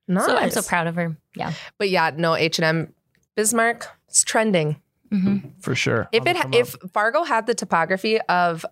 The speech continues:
Speaker 1: um, Bismarck, I feel like it'd be unstoppable. Like, Fargo's just flat. Like, and there's
Speaker 2: Yeah.
Speaker 1: nothing to look at. At least in Bismarck, there's, like, rolling hills.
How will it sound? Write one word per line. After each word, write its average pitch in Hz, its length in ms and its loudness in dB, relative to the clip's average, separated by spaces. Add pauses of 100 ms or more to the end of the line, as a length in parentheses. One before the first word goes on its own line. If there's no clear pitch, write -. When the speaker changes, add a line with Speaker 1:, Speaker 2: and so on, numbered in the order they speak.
Speaker 1:
um, 165 220 0
Bismarck, 170 460 2
I 185 80 2
feel 180 160 2
like 170 120 2
it'd 156 100 0
be 156 120 2
unstoppable. 143 600 0
Like, 139 160 0
Fargo's 165 340 2
just 156 180 -2
flat. 135 1120 0 (600)
Like, 147 300 0
and 170 80 0
there's 175 260 2
Speaker 2:
Yeah. 185 60 2
Speaker 1:
nothing 196 260 2
to 202 60 4
look 165 280 0
at. - 260 -4 (260)
At 185 100 2
least 226 160 0
in 233 120 0
Bismarck, 180 380 0
there's, 156 180 0
like, 156 140 2
rolling 147 380 4
hills. - 480 0